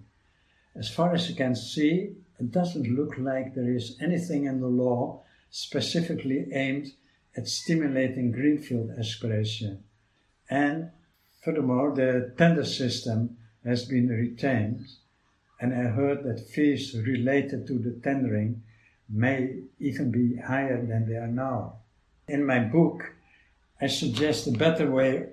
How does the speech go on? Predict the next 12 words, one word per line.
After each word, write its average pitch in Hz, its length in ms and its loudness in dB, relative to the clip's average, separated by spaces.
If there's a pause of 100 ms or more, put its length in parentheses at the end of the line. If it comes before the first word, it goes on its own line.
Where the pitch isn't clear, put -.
of 127 320 -2
stimulating 127 800 0
exploration, 127 1040 0 (440)
and 117 140 2
that 139 180 2
is, 131 280 0
among 131 420 0
other 135 220 0
things, 127 480 2
for 123 120 -8
the 113 60 -2
government 135 680 2